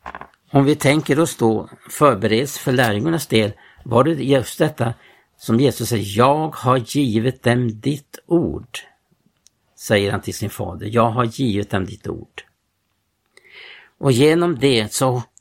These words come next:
har de upplevt att den helige ande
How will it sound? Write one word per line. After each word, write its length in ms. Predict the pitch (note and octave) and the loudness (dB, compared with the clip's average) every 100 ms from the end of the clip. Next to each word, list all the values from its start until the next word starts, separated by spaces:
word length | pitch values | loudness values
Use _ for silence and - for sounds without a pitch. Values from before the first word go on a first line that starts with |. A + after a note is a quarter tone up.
| _ | _
har 300 | _ - A#2 | _ 0 2
de 280 | A2 A2+ A2+ - | 2 0 -2 -8
upplevt 760 | - E3+ E3 - G2 G2 A#2 - _ - | 0 0 0 -2 0 2 0 -4 _ -16
att 220 | - B2+ - | -2 0 2
den 180 | A#2+ | 0
helige 720 | G2+ - E3 C#3+ G2 F#2 G2 | -2 0 2 2 0 -4 -6
ande 640 | - D3+ C3 G2 E2+ A#2+ | -2 0 0 -2 2 2